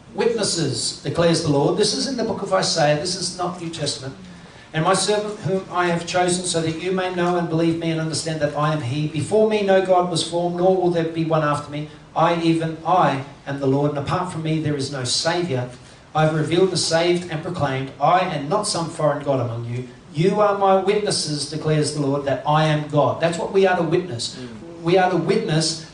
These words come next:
Speaker 1: that he is God. "Yes, and from ancient days I am he. No one can deliver out of my hand. When I act, who can reverse it?" So he is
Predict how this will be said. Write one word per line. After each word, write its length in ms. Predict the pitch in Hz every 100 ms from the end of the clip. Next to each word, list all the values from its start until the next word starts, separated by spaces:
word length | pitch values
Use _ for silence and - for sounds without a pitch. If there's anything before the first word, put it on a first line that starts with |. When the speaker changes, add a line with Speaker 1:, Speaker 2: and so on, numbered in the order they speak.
| -
Speaker 1:
that 180 | 131
he 240 | 123 196 196
is 140 | 160
God. 420 | - 160 139 127
"Yes, 340 | 202 226 - -
and 120 | 160
from 200 | 165 160 214
ancient 420 | 233 233 208 190
days 560 | 175 165 170 165 - -
I 220 | 160 180
am 100 | 170
he. 400 | 156 156 139 120 - - - - -
No 180 | 151 196
one 200 | 185 170
can 120 | 156
deliver 520 | 156 156 156 151 - - 165
out 160 | 202
of 80 | 185
my 140 | 139 120
hand. 380 | 135 135 135 - -
When 140 | 147 151
I 100 | 151
act, 260 | 147 156 - - -
who 180 | 165 165
can 400 | 156 139 127 135 - -
reverse 440 | 151 135 151 147 -
it?" 120 | - - -
So 200 | - 160
he 380 | 156 170 214 214
is 520 | 180 170 165 - -